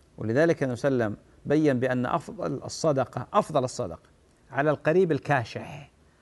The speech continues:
ما معنى القريب الكاشح؟ يعني رحم ومبغض لك، عدو لك، هذا أعطيه من الصدقة، أعطيه من الزكاة. لماذا؟ لأن النبي صلى الله عليه وسلم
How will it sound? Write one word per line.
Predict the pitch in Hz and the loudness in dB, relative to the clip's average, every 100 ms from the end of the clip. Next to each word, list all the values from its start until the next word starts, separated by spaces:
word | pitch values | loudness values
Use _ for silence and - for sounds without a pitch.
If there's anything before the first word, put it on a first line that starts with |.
| _ - | _ 0
ما | 165 | 2
معنى | 202 170 | 4 4
القريب | 160 - 151 131 | 2 2 2 2
الكاشح؟ | 120 123 110 - | 0 0 0 -4
يعني | 104 120 131 | -6 -2 2
رحم | 156 190 175 240 302 _ _ _ - _ | 4 4 2 0 -6 _ _ _ -20 _
ومبغض | - 139 196 160 143 | -6 -2 0 2 4
لك، | 143 - - - _ _ _ - | 4 2 -4 -20 _ _ _ -10
عدو | 123 151 143 123 | 0 2 4 2
لك، | 120 - - _ _ _ _ - | 2 -2 -20 _ _ _ _ -2
هذا | 147 160 | 0 2
أعطيه | 139 202 165 | 2 2 2
من | 139 | 2
الصدقة، | 127 - 107 101 117 | 0 0 0 -2 -4
أعطيه | 147 165 | 0 2
من | 143 | 4
الزكاة. | 123 110 113 - 92 _ _ _ _ _ _ _ - | 2 2 -2 -4 -12 _ _ _ _ _ _ _ -8
لماذا؟ | 117 120 151 170 139 120 | -2 2 4 6 4 2
لأن | 110 113 160 185 | 0 -2 -2 0
النبي | 151 | -2
صلى | 123 139 | 2 2
الله | 120 | 2
عليه | 110 | 0
وسلم | 101 | -4